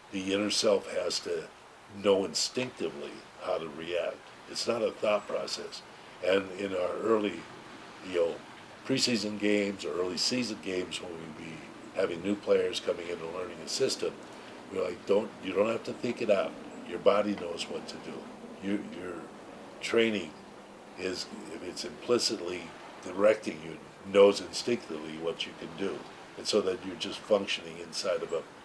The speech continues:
what's important or what's everybody else is doing. So you're not, uh, thinking alone, you're thinking together with a group. It's a team thought. So when we use meditation or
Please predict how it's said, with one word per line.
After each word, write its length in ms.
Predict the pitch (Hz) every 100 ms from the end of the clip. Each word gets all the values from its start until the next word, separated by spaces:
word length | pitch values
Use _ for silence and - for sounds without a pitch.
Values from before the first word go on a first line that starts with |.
| - - -
what's 240 | 87 -
important 520 | - - 98 92 82
or 240 | 78 73 92
what's 240 | - - - - - -
everybody 420 | 95 92 87 90
else 280 | 107 110 98
is 140 | -
doing. 280 | - 78 71 -
So 160 | - 80 78
you're 200 | 80 92
not, 120 | 90 - - - - - - - 78
uh, 160 | 78 - - - -
thinking 360 | 107 101 92 78
alone, 420 | 78 82 92 80 73
you're 80 | 73
thinking 340 | 98 98 87 73
together 440 | 76 - 90 85 76 76
with 140 | 73
a 180 | 78 78
group. 140 | 80 -
It's 140 | - -
a 60 | - - - - - -
team 240 | 127 127
thought. 400 | - - - -
So 280 | 107 92 87 - - - - - 107
when 180 | 107 104
we 220 | 95 92 104
use 400 | 110 135 113 104
meditation 680 | 95 90 - 120 117 -
or 60 | 85